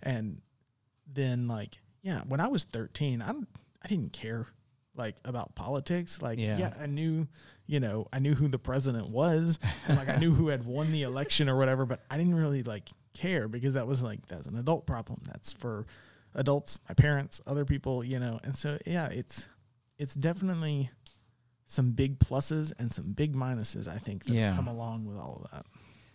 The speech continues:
Speaker 2: Well, and we d-, did talks, like, on at Chrysalis and at Discovery and stuff about, you know, labels and masks and stuff. And now here we are,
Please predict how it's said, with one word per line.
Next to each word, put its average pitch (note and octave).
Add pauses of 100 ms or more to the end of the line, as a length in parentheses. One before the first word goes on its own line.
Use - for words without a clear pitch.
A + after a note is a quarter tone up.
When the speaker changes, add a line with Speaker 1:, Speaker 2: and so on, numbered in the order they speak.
(140)
Speaker 2:
Well, C#3+
and B2+
we A#2+
d-, - (300)
did B2
talks, -
like, F#2+ (140)
on F#2+ (800)
at F#2+
Chrysalis F#2+
and F#2 (480)
at F2 (1080)
Discovery A#2+
and G2
stuff -
about, F#2+
you G2+
know, F2+ (300)
labels G2+
and E2+
masks -
and G2
stuff. G#2
And A#2+
now G#2+
here A#2+
we B2+
are, G#2+